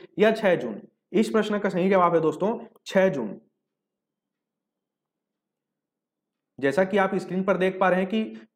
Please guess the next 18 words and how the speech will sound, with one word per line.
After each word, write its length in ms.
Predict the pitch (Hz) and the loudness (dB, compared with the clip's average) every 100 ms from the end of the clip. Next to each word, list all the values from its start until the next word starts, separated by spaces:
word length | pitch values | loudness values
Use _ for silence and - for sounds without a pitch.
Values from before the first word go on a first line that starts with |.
| 147 | -2
मुख्यमंत्री 680 | 190 214 233 185 170 202 | -2 2 2 2 0 0
वृक्षारोपण 600 | 190 156 - 190 180 180 | 0 -2 0 2 2 0
प्रोत्साहन 440 | 180 165 160 156 170 | 0 -2 -2 -2 0
योजना 360 | 156 151 175 214 - - | 0 0 -2 -4 -12 -16
छह 200 | - 180 | 0 2
जून 200 | 202 208 | 2 0
दो 80 | 180 | 0
हज़ार 240 | 180 190 | 2 2
इक्कीस 320 | 185 147 190 185 | 0 -4 -6 -4
को 120 | 165 | -2
मनाया 280 | 165 160 180 | 2 2 2
गया। 220 | 190 208 - - | 0 -2 -6 -14
बहुत 320 | 131 147 190 196 | -4 0 2 2
से 60 | |
अभ्यर्थी 440 | 202 180 180 208 202 | 2 2 2 2 0
इस 100 | 165 | 2
बात 260 | 170 185 | 2 2
को 160 | - | 0